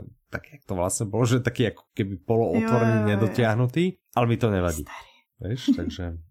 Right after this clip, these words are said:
Speaker 1: takže
Speaker 2: <laughs> OK.
Speaker 1: tak. No, čiže
Speaker 2: No tak
Speaker 1: terapia.
Speaker 2: můžeš říct teda ten
Speaker 1: Mhm.
Speaker 2: fakt, když jsme se už bavili o tom, že
Speaker 1: Áno, to ja som
Speaker 2: Ficek
Speaker 1: včera
Speaker 2: je
Speaker 1: zistil, že on,
Speaker 2: populárny
Speaker 1: že on
Speaker 2: a
Speaker 1: je tak,
Speaker 2: prodávaný
Speaker 1: tak
Speaker 2: autor.
Speaker 1: populárny autor a že práve s terapiou, čo je jeho prvotina, sa stalo, že on v,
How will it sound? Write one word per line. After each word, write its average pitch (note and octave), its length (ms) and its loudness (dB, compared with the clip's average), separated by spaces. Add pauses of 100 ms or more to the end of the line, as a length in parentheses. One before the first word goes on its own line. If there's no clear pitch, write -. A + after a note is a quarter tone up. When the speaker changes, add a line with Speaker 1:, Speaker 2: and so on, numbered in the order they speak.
(140)
Speaker 1:
takže F2+ 220 -4
Speaker 2:
<laughs> - 20 2
OK. - 100 -2
Speaker 1:
tak. - 100 -2 (760)
No, A#2 380 0 (800)
čiže G#2 400 0
Speaker 2:
No C#4+ 100 6
tak C#4+ 140 2
Speaker 1:
terapia. C4 180 6
Speaker 2:
můžeš D#4 240 6
říct B3 140 0
teda B3 200 0
ten D4 160 0
Speaker 1:
Mhm. - 120 -2
Speaker 2:
fakt, - 320 -4 (460)
když A3+ 140 0
jsme A#3+ 140 4
se B3+ 120 -2
už A#3 140 2
bavili A#3 360 4
o A#3 100 -2
tom, A3+ 360 0
že G#3 160 0
Speaker 1:
Áno, G#3 300 4
to G3 80 2
ja F#3+ 80 2
som F3+ 120 2
Speaker 2:
Ficek F#3 180 4
Speaker 1:
včera G#3 80 6
Speaker 2:
je A#3+ 180 6
Speaker 1:
zistil, B3+ 260 6
že D#3+ 120 4
on, A3+ 80 8
Speaker 2:
populárny - 180 2
Speaker 1:
že - 120 6
on E3+ 80 4
Speaker 2:
a F3 40 4
Speaker 1:
je E3 80 2
tak, D#3 160 2
Speaker 2:
prodávaný G3+ 320 -2
Speaker 1:
tak E3 160 2
Speaker 2:
autor. - 140 -10
Speaker 1:
populárny E3+ 480 2
autor G#2+ 340 2
a D3 120 2
že B2 140 2 (300)
práve D#3 360 2
s - 160 2
terapiou, B2 680 2
čo - 180 -4
je G2+ 80 4
jeho A2 200 4
prvotina, G2+ 800 0
sa - 220 -2
stalo, B2 420 2
že C3 160 2
on C3 240 2 (300)
v, G#2 240 -4